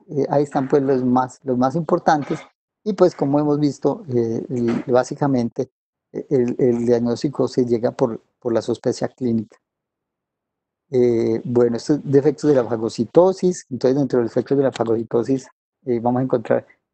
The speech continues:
neutropenia congénita grave y cíclica, enfermedad granulomatosa crónica, déficit de adhesión leucocitaria,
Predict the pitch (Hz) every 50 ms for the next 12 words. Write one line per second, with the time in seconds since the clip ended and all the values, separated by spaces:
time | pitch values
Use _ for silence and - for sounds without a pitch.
0 | _ - 131 131 - 135 123 - 135 123 117 120 120 - 143 123 120 117 110 -
1 | 131 123 120 117 113 113 117 117 113 - - 160 165 160 - - 156 139 - 139
2 | 131 - 135 120 113 110 107 113 120 123 123 113 - 113 101 - - - - -
3 | 151 160 156 156 151 147 143 - 143 131 127 120 - 147 135 127 127 123 117 113
4 | 110 - - 113 113 117 113 - 127 117 - 123 117 - - 160 160 156 147 147
5 | 143 139